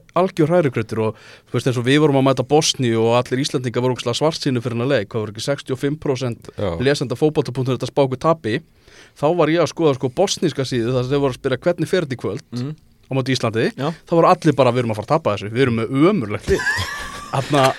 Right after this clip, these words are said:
Speaker 1: þa-,
Speaker 2: Þa-
Speaker 1: þa-, þar voru all-, Bosníumenn voru allir að spá okkur sigri.
Speaker 2: Það er bara, þú veist, samt staðan, Bosnía er bara með ömurlegt lið.
Speaker 1: Já, meina,
Speaker 2: Þeir
Speaker 1: þeir, þeir voru að rétt merja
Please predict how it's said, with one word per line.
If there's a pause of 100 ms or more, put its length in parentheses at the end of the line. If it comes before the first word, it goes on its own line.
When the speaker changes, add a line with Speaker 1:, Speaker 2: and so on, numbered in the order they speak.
(100)
Speaker 1:
þa-,
Speaker 2:
Þa-
Speaker 1:
þa-,
þar
voru
all-, (100)
Bosníumenn
voru
allir
að
spá
okkur
sigri. (400)
Speaker 2:
Það
er
bara,
þú
veist,
samt
staðan,
Bosnía
er
bara
með
ömurlegt
lið.
Speaker 1:
Já, (500)
meina,
Speaker 2:
Þeir
Speaker 1:
þeir,
þeir
voru
að
rétt
merja